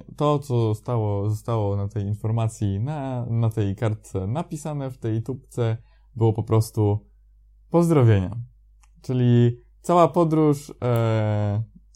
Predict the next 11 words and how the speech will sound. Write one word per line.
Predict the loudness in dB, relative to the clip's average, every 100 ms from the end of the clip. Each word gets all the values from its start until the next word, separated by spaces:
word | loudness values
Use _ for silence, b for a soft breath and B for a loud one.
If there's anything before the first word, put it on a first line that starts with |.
| _ _ -2
naszego | 0 0 0 2 4 2 0 -6
Salo | -4 2 2 2 -2 -8 _
przez | -4 -4 -4
wszechświat | -6 -6 -2 -2 -2 -8 _ _ -6
była | 2 4 4
zupełnie | 0 0 2 0
bez | 0 -2 -2
sensu | -2 -2 0 0
i | 0 0 0 -2
użyto | -2 -4 -6 -6
całej | -4 -2 0 0 -2 -6